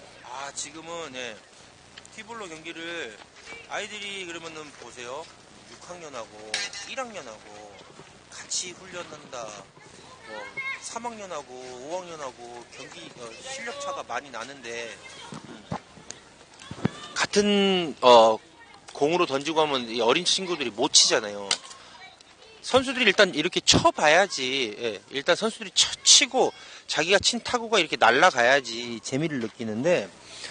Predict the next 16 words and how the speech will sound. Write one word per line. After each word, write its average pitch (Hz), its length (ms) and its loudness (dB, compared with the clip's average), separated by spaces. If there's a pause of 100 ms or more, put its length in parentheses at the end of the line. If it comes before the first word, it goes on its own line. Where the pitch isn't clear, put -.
(140)
어, 101 380 0
그런 214 240 6
거를 160 480 4
좀, 147 420 0 (600)
어, 101 140 -4
감독님이 139 460 4
잘 - 220 2
배려를 123 500 4
생각을 185 540 -4
해주신 233 320 -4
것 135 80 -2
같아요. 98 400 -6 (480)
그러기 196 240 6
때문에, 190 380 2 (400)
음, 214 320 -12 (800)
이렇게 104 380 2